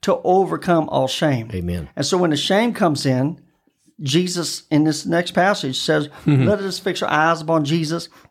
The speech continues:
Speaker 1: the author, perfecter, and the finisher of our faith."
Speaker 2: Amen.
Speaker 1: It's our faith.
Speaker 2: Yes.
Speaker 1: It said, "For the joy set before him, endure, endured the cross, scorning its shame."
Speaker 2: Mm.
Speaker 1: I'm gonna
Speaker 2: Yeah,
Speaker 1: say that again.
Speaker 2: that's good.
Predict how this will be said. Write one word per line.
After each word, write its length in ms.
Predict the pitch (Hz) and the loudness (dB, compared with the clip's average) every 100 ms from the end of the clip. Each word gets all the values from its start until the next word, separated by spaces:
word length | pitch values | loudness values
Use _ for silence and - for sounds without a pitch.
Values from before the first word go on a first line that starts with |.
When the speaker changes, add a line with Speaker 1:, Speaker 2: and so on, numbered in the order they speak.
| - | -2
Speaker 1:
the 120 | 160 | -2
author, 440 | - 170 196 214 | 2 2 2 -2
perfecter, 540 | 202 151 180 175 175 180 | -6 -4 0 0 -2 -6
and 220 | - 151 | -4 -4
the 60 | |
finisher 760 | 147 - 208 175 143 156 139 139 _ _ _ | -4 -2 0 0 -2 -4 -6 -8 _ _ _
of 140 | 139 135 | -2 0
our 320 | 139 135 123 | 2 2 2
faith." 340 | 110 135 110 - - | -2 -2 -2 -4 -2
Speaker 2:
Amen. 200 | 90 87 | 0 2
Speaker 1:
It's 100 | 202 | 2
our 140 | 185 | 0
faith. 300 | 139 247 - | 0 -2 0
Speaker 2:
Yes. 380 | 120 117 - - - - - | 0 0 -2 -12 -16 -20 -12
Speaker 1:
It 80 | 180 | -6
said, 360 | - 196 180 - - | 0 0 -2 -8 -2
"For 120 | 190 | 0
the 120 | 160 | 0
joy 240 | 143 190 | 2 0
set 200 | 190 190 | 2 0
before 240 | 160 147 160 | 0 0 0
him, 100 | 156 | 0
endure, 440 | 147 156 196 202 - | -2 0 2 0 0
endured 400 | 139 139 202 220 | -2 2 0 0
the 40 | |
cross, 380 | - 156 143 143 | 0 0 0 -4
scorning 640 | - - 202 214 220 - - | -8 -4 0 2 0 -2 -4
its 380 | 160 170 - - _ _ | 0 0 -2 -16 _ _
shame." 480 | - - 160 131 113 | -14 -2 0 0 -2
Speaker 2:
Mm. 440 | 101 95 87 78 69 _ _ _ _ _ _ - | -6 -4 -4 -6 -8 _ _ _ _ _ _ -2
Speaker 1:
I'm 60 | 147 | 0
gonna 60 | 156 | 2
Speaker 2:
Yeah, 60 | |
Speaker 1:
say 100 | 185 | 0
that 100 | 175 | 0
again. 180 | 156 135 | 0 0
Speaker 2:
that's 240 | 131 180 - | 0 -2 -2
good. 420 | - 107 92 - | 0 0 0 -6